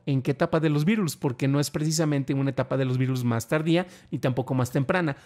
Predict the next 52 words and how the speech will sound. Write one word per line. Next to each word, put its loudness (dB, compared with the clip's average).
¿Por 2
qué? 0
Porque -2
nuevamente 4
no 2
es 0
un 2
artista, -2
sino 0
es -2
una 2
imitación. 0
Sin 2
embargo, 4
aquí -2
tenemos 0
un, 2
un 0
factor -2
que -6
te -4
está -2
generando 2
originalidad 2
en 2
la 2
obra 0
gracias -2
a -6
la -4
adaptación -4
y 0
el -2
sentido 2
de, 2
de 0
la 0
ironía, 2
¿no? -4
Entonces 2
es 4
muy 2
interesante, 0
no 2
están -2
haciendo 0
un 0
cover, 2
sino 0
una 2
adaptación -2
ingeniosa. 2